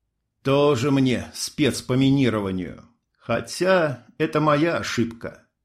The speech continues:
После того, что случилось, не ожидала от старика такой прыти. А с другой стороны, что я могла сделать?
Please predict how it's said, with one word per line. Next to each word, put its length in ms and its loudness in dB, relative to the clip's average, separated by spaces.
После 360 0
того, 320 2
что 200 -6
случилось, 800 -2
не 120 4
ожидала 520 0
от 100 -4
старика 480 -2
такой 340 -4
прыти. 480 -10
А 200 4
с 80 -4
другой 380 4
стороны, 680 -2
что 280 0
я 80 4
могла 360 2
сделать? 600 -4